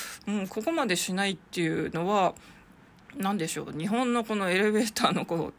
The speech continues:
う、暗黙のルールみたいなのを分かってないっていうことで、まあ、あの、外国人の方なのかとか、まあ、なんでしょうね、普段はなんか付き添いの人とかがいる感じの人なのかとかですね、まあ、そっ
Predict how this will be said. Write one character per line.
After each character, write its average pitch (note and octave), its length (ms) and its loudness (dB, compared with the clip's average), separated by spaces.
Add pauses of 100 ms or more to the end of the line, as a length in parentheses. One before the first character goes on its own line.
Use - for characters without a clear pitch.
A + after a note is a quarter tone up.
う、 - 100 -18
暗 G3+ 140 4
黙 G3+ 260 0
の F#3 180 0
ル G3 180 2
ー - 40 2
ル D#3+ 100 -2
み D#3+ 140 -4
た D#3 160 0
い D#3+ 40 -2
な F#3 120 -2
の F#3 60 0
を - 20 0
分 F3 120 2
か G#3 120 -2
っ G#3 40 -8
て - 220 -6
な F#3 140 2
い F#3 100 0
っ - 40 -6
て - 200 -8
い F3 60 2
う D#3+ 40 -2
こ E3+ 120 -4
と E3 160 -4
で、 E3 80 -4
ま E3+ 260 0 (540)
あ、 E3+ 40 -2
あ - 40 -4
の、 D3 400 -6
外 F#3 180 2 (180)
国 F#3+ 160 -6
人 E3+ 160 -4
の D3+ 120 -4
方 D#3 260 -2
な D3 100 -4
の C#3 120 -6
か G3 220 0
と E3 100 -6
か、 A#3+ 340 0 (380)
ま F#3+ 100 -2
あ、 - 60 -2 (800)
な D#3 80 -2
ん D#3 40 -4
で D3 80 -8
し C#3+ 60 -8
ょ C#3+ 40 -2
う D#3+ 40 0
ね、 E3 60 0
普 G3+ 160 -2
段 E3+ 220 2
は D3 140 -2
な D#3 100 -2
ん - 20 -4
か E3 100 0
付 - 180 -4
き G#3 40 -6
添 G#3 180 4
い - 20 4
の F3 60 2
人 - 200 0
と F#3+ 100 -2
か - 120 0
が - 120 2
い F#3 80 0
る F3 100 0
感 E3+ 280 -2
じ E3+ 100 -4
の E3+ 80 -2
人 E3+ 200 -4
な E3 100 -4
の - 80 -10
か D#3 120 -8
と - 80 -10
か C#3+ 100 -8
で D3 80 -6
す E3 120 -4
ね、 D#3+ 100 -2 (260)
ま C4 80 0
あ、 - 40 -4
そ B3+ 140 -2
っ - 20 -4